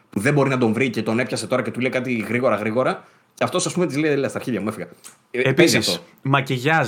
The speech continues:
Speaker 2: σου άρεσε στον πιγκουίνο το μακιγιάζ, δεν σου φάνηκε ότι ήταν ψεύτικο αυτό το πράγμα;
Speaker 1: Ρε φίλε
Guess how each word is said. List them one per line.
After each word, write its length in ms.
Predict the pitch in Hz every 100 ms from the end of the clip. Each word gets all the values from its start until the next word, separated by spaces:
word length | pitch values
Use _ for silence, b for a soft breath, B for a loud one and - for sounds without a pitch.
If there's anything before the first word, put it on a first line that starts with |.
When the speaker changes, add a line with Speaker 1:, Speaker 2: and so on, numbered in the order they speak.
| 101
Speaker 2:
σου 200 | - 131
άρεσε 280 | 131 135 139
στον 140 | 143
πιγκουίνο 360 | 123 117 127 135
το 100 | 123
μακιγιάζ, 420 | 117 110 117 127
δεν 80 | 117
σου 120 | -
φάνηκε 200 | 131 120
ότι 80 | 113
ήταν 140 | 123
ψεύτικο 280 | 113 120 -
αυτό 100 | 117
το 60 | 120
πράγμα; 200 | 127 123
Speaker 1:
Ρε 80 | 110
φίλε 440 | - 117 110 123